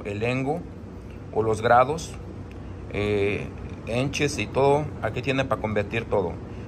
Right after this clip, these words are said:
Este, ahí, ahí está, ahí está modo, este, pues en engo, para que rotee el tornillo. Entonces yo lo puse a ochenta y cinco porque lleva noventa y nomás le quise dar ochenta y cinco. Eh, pero aquí les voy a enseñar algo muy importante.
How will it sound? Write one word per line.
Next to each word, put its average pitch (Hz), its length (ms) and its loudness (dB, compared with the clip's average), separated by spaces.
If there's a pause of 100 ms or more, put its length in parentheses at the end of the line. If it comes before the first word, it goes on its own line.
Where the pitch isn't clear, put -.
Este, 135 320 4
ahí, 131 220 6
ahí 131 160 8
está, 139 280 6
ahí 127 120 6
está 170 160 6
modo, 151 420 4
este, 104 680 0 (680)
pues - 220 0
en 127 120 2
engo, 131 360 4
para 104 140 2
que 107 120 2
rotee 110 220 2
el 127 80 2
tornillo. 117 500 0 (640)
Entonces 170 240 -4
yo 196 80 8
lo 196 120 4
puse 196 160 2
a 190 60 6
ochenta 170 260 2
y 139 60 4
cinco 190 280 -4
porque 143 240 -2
lleva 151 200 8
noventa 151 580 6
y 113 40 0
nomás 120 240 4
le 143 80 0
quise 135 180 -2
dar 139 160 8
ochenta 117 280 -2
y 110 60 0
cinco. 127 400 -2 (720)
Eh, 117 460 4 (160)
pero 123 220 8
aquí 165 160 0
les 175 80 0
voy 165 80 0
a 175 60 4
enseñar 156 280 4
algo 147 160 4
muy 147 140 2
importante. 139 560 2